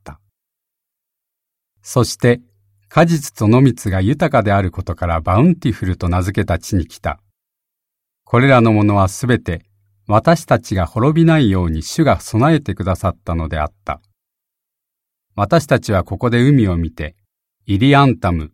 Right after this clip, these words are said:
と名付けた。それは多くの水という意味である。さて、私たちは海辺の近くに天幕を張っ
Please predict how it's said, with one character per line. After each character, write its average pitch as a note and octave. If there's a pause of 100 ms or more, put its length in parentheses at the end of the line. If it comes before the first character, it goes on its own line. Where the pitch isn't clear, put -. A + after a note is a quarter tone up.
(100)
と F#2+
名 F2
付 D#2+
け F2
た。 - (800)
そ -
れ B2+
は A#2+
多 F3+
く -
の F#2
水 F2+
と G2+
い G2
う F#2+
意 G2
味 F2+
で E2+
あ D#2
る。 - (1700)
さ -
て、 E2 (680)
私 A2+
た C3
ち -
は G2
海 A2+
辺 E3+
の E3+
近 D3
く A#2
に F2+
天 C3
幕 F2
を D#2
張 -
っ -